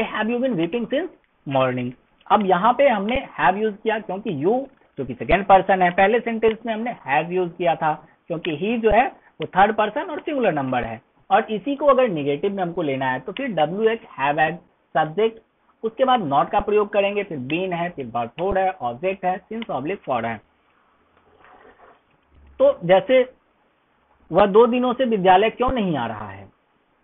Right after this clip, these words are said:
वह दो दिनों से विद्यालय क्यों नहीं आ रहा है। अब डब्ल्यू एच तो है middle में, लेकिन ये negative sentence है, तो यहाँ पे क्या होता है,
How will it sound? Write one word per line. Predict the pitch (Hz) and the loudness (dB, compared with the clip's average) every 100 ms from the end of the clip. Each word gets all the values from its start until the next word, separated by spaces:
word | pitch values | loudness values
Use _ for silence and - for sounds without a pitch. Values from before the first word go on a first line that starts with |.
| _ _ _ - | _ _ _ -4
वह | 160 | -2
दो | 170 202 | 2 0
दिनों | 240 220 151 | 2 0 0
से | 220 | -2
विद्यालय | 220 175 170 196 | -2 2 2 2
क्यों | 226 226 226 | 2 2 4
नहीं | 190 175 | 2 -2
आ | 135 | -2
रहा | 123 113 | -2 -6
है। | 110 110 _ _ _ | -10 -14 _ _ _
अब | 226 240 - _ _ | 0 0 -6 _ _
डब्ल्यू | 104 110 151 | -10 -6 -4
एच | 196 | -4
तो | 226 | 0
है | 240 254 247 247 _ - | 2 4 2 -2 _ -4
middle | 196 214 | 2 2
में, | 214 233 | 2 -2
लेकिन | 151 240 | -4 -4
ये | 277 | -2
negative | 269 262 262 240 | -2 2 2 2
sentence | 175 151 135 127 127 | 0 -2 -2 -2 -2
है, | 123 | -4
तो | 180 | 0
यहाँ | 175 180 226 | 2 4 4
पे | 233 | 4
क्या | 220 | 4
होता | 214 214 214 | 4 6 6
है, | 233 285 | 4 4